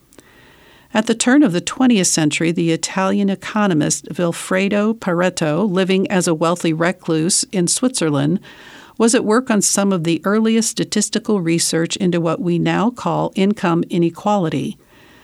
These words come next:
By his count, twenty percent of the population of Italy owned about eighty percent of the land. He found a similar ratio in another, more eccentric area.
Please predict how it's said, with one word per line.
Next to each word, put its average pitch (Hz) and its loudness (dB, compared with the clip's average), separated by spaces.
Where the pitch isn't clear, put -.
By 175 2
his 233 2
count, 160 0
twenty 190 0
percent 175 0
of 160 -6
the 165 -2
population 170 0
of 156 -2
Italy 170 0
owned 190 2
about 165 -2
eighty 220 2
percent 165 -2
of 156 -4
the 175 -2
land. 175 0
He 226 0
found 220 2
a 190 2
similar 226 4
ratio 185 2
in 175 0
another, 175 2
more 175 2
eccentric 190 -2
area. 170 0